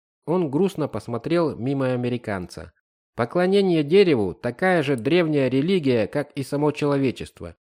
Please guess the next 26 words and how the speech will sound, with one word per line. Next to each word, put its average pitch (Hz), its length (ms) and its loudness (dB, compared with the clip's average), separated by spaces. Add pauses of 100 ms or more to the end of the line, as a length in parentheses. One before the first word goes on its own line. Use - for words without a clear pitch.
(160)
Священное 151 960 2
дерево 151 420 4
шумеров, 127 720 0
поляны 165 460 2
Додоны, 127 680 0 (180)
дубы 170 380 2
друидов, 160 680 4 (120)
ясень 156 640 0
Игдрасил 139 920 0
в 95 120 -12
Норвегии 143 760 2 (180)
и 135 100 0
даже 160 300 2
наша 175 380 0
новогодняя 160 640 2
ёлка. 113 500 2 (300)
Всё 214 320 4
это 139 240 0 (100)
исходит 170 600 0
из - 160 -6
примитивных 147 760 -2
верований 107 560 2
в 85 100 -12
другую, 127 520 2
чужую 147 540 2
жизнь, 92 300 -6